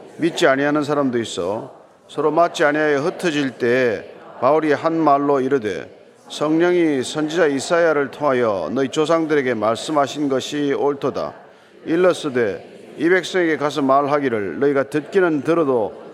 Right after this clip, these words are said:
도무지 깨닫지 못하며 보기는 보아도 도무지 알지 못하는도다." 이 백성들의 마음이 우둔하여져서 그 귀로는 둔하게 듣고 그 눈은 감았으니, 이는 눈으로 보고 귀로 듣고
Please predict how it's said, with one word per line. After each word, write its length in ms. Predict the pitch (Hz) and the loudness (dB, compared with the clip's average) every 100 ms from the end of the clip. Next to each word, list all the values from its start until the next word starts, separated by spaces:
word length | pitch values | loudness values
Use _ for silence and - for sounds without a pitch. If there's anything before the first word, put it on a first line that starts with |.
| - | -8
도무지 360 | 131 147 175 165 | -2 0 0 0
깨닫지 400 | 180 180 175 165 | 2 2 0 0
못하며 640 | 147 120 139 113 98 - - - - - | -2 0 -2 -2 -4 -8 -16 -20 -20 -6
보기는 420 | 139 151 175 160 | -2 2 2 2
보아도 340 | 151 165 147 - | 2 2 0 -2
도무지 360 | 139 156 147 | -2 0 2
알지 260 | 139 135 151 | 2 2 0
못하는도다." 800 | 139 131 160 156 107 92 73 64 - - - - - - | -2 0 0 0 -2 -6 -6 -8 -14 -20 -20 -20 -20 -12
이 140 | - 175 | -2 0
백성들의 580 | 202 - 214 190 180 | 0 2 0 2 2
마음이 360 | 143 139 160 156 | 4 4 4 2
우둔하여져서 1200 | 131 131 160 165 151 117 107 - - 80 - - - - | 0 0 0 2 2 0 -4 -6 -8 -10 -14 -20 -18 -10
그 120 | 143 | -4
귀로는 380 | - 180 175 147 | 0 2 2 0
둔하게 400 | 139 165 175 160 | 2 2 4 2
듣고 600 | 131 - 101 80 - - - - | 0 -2 -4 -4 -8 -18 -20 -4
그 80 | 156 | 0
눈은 380 | 160 170 156 | 2 2 0
감았으니, 800 | 139 156 160 151 - 127 131 98 - - - - | 2 2 2 0 -2 0 0 -4 -10 -20 -20 -2
이는 340 | 170 185 151 | 2 2 2
눈으로 360 | 160 202 202 180 | 2 2 2 2
보고 360 | 156 139 123 - | 2 0 -2 -2
귀로 240 | 185 185 | 0 2
듣고 600 | 143 123 - 82 71 | 0 -2 -4 -4 -6